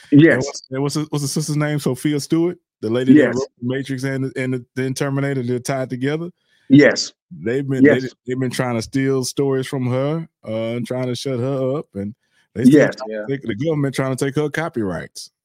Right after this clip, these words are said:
Speaker 2: you know?
Speaker 1: Yes. Yes.
Speaker 2: Yeah.
Speaker 1: Isn't that something?
Speaker 2: Yeah.
Speaker 1: But, but yes, it, it is real. And so because whoever and whatever was trying to do it to you,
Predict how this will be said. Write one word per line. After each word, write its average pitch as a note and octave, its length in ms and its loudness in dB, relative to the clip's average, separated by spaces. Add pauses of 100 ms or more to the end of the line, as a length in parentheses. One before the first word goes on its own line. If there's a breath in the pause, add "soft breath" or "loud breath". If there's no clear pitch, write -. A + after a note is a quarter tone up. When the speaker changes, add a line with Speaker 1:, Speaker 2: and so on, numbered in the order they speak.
(140)
Speaker 2:
you C#3 160 4
know? D#3+ 60 10
Speaker 1:
Yes. A#2 320 4 (500)
Yes. B2+ 480 4 (180)
Speaker 2:
Yeah. G2 300 -6
Speaker 1:
Isn't G3 180 8
that B3 160 4
something? A#3+ 360 -2 (500)
Speaker 2:
Yeah. A2 320 -2 (720)
Speaker 1:
But, E3 360 4
but D#3+ 280 4
yes, G3+ 400 4
it, F3+ 200 6
it E3+ 160 6
is C#3+ 140 2
real. F3 360 2 (180)
And C#3 560 4 (140)
so E3+ 320 8
because D3+ 640 4 (640)
whoever G3+ 400 8
and D#3 140 0
whatever G3+ 420 4
was D3 200 -6
trying D3+ 280 2
to C3+ 80 -4
do C#3+ 200 0
it C3+ 100 -2
to C#3+ 120 -2
you, C#3 260 -6